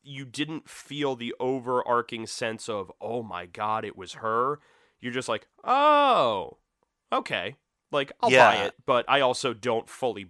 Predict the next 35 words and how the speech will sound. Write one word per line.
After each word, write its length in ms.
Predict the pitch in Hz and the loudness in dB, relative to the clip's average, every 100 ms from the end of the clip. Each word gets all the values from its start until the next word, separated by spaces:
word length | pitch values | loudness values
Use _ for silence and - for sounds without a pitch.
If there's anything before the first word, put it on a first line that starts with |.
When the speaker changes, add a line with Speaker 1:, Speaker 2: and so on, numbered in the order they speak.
| _ | _
Speaker 1:
buy 240 | 113 87 82 | -4 -4 -6
it. 240 | 82 - | -10 -16
Speaker 2:
Yeah, 520 | - 127 117 92 80 87 | -6 0 2 2 0 -2
no, 280 | 120 98 73 | -4 -2 -4
I 240 | 58 113 101 | -4 -6 -6
know 180 | 117 123 | -6 -6
exactly 440 | 92 92 85 92 | -4 -4 -4 -6
what 180 | 76 - | -12 -12
you 60 | 82 | -14
mean, 120 | 71 | -12
and 80 | 87 | -12
I 40 | |
think 160 | 107 101 | -12 -14
we'll 60 | |
talk 260 | - 90 87 | -12 -10 -10
about 240 | 78 67 | -8 -8
it 120 | 73 67 | -10 -14
a 40 | |
little 200 | 62 69 | -14 -12
bit 160 | 71 50 | -14 -12
later 340 | 71 67 64 69 | -10 -10 -10 -14
when 80 | 62 | -16
we 80 | - | -14
talk 220 | 80 - | -14 -14
about 180 | 57 - | -14 -12
some 200 | - 80 | -12 -10
scenes 480 | - 87 90 85 - | -10 -10 -12 -12 -12
here. 160 | 64 | -12
I 60 | 58 | -12
definitely 280 | 95 95 82 | -12 -12 -10
wanna 140 | 67 | -10
talk 320 | - 78 80 | -8 -8 -8
about 260 | 85 67 53 | -10 -12 -10
that 200 | 65 58 | -12 -10
ending. 520 | 58 64 69 57 - | -12 -14 -16 -16 -20